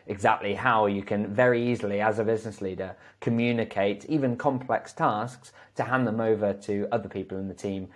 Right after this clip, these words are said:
and free up loads of your time and do so in a, in a way that's not stressful and so on. Um, typically, they're, they're every Wednesday at one P M U K time, but, uh, I think the next one's on a Thursday,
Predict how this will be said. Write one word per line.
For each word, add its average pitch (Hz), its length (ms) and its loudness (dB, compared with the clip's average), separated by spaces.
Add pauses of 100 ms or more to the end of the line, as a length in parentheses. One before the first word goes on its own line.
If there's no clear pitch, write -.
and 107 160 -4
free 107 280 2
up 98 100 -4
loads 98 200 -4
of 92 80 -10
your 92 80 -12
time 95 360 -4
and 95 120 -6
do 101 120 -2
so 92 240 -4
in 92 120 -6
a, 92 180 -8
in 95 80 -8
a 92 40 -6
way 92 220 -6
that's - 200 -16
not - 160 -12
stressful 90 360 -12
and 92 120 -16
so 90 140 -2
on. 87 120 -14 (380)
Um, 95 220 -4 (580)
typically, 127 480 4
they're, 110 420 2
they're 107 200 0
every 104 300 -2
Wednesday 110 440 0
at 98 80 -2
one 101 180 -4
P 101 160 -2
M 98 140 -4
U 95 100 -6
K 135 220 0
time, 120 440 0
but, - 320 -4 (100)
uh, 87 420 -6
I - 40 -16
think 82 140 -10
the 82 60 -12
next 104 260 -8
one's 101 200 -4
on 98 120 -4
a 95 60 -10
Thursday, 127 680 4